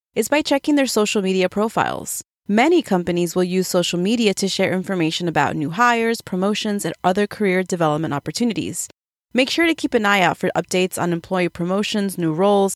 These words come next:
plus any other news that indicates a clear career development path within the company. You can also look for potential mentorship or employee development programs.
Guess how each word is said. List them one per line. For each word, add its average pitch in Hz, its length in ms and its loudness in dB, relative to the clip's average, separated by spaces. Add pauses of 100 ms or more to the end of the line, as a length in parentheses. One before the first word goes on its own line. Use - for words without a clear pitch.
plus 339 160 0
any 277 260 2
other 226 240 2
news 190 320 2
that - 120 0
indicates 185 500 -2
a - 80 -6
clear 233 640 0
career 196 360 0
development 165 460 0
path 185 420 -2
within 165 300 -4
the 151 60 -6
company. 165 500 -6 (380)
You 208 100 -4
can 226 240 0
also 269 380 4
look 254 200 2
for 247 100 -8
potential 202 520 -2
mentorship 190 840 2
or 175 140 4
employee 196 460 0
development 165 480 0
programs. - 680 -6